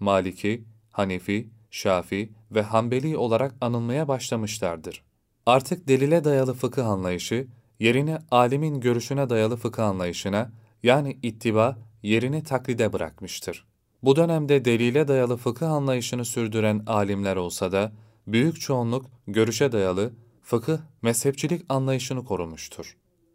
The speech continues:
Mezhepçiliğin başladığı dönemi öncesinden ayıran bariz özellikler vardır. Bunlardan bazılarını şöyle sıralayabiliriz. Bir mezhebe intisap eden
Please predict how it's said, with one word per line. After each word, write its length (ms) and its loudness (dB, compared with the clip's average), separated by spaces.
Mezhepçiliğin 760 2
başladığı 580 2
dönemi 460 -2
öncesinden 720 0
ayıran 400 0
bariz 420 4
özellikler 600 0
vardır. 520 -6
Bunlardan 600 2
bazılarını 540 2
şöyle 320 -2
sıralayabiliriz. 1000 -2
Bir 160 4
mezhebe 440 0
intisap 580 0
eden 280 0